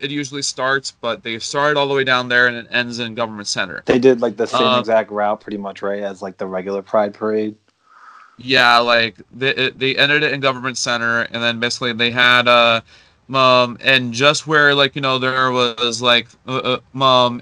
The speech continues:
Speaker 1: and they actually st-, had the, the same, um, they had the same stage as most of the, uh, drag queens would perform,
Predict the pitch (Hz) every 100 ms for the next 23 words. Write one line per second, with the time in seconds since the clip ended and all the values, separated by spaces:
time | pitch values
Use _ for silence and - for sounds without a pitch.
0 | - 127 127 127 127 131 123 - - -
1 | 135 127 120 - 117 123 - 135 131 127
2 | 127 - _ _ _ _ - 131 127 127
3 | 123 120 117 117 113 110 101 120 123 127
4 | 117 - 139 135 131 127 - - 139 131
5 | 120 117 113 - 117 113 110 110 117 117
6 | - 113 117 113 113 110 110 110 107 104
7 | 123 135 139 - 120 110 113 107 113 -
8 | 110 107 107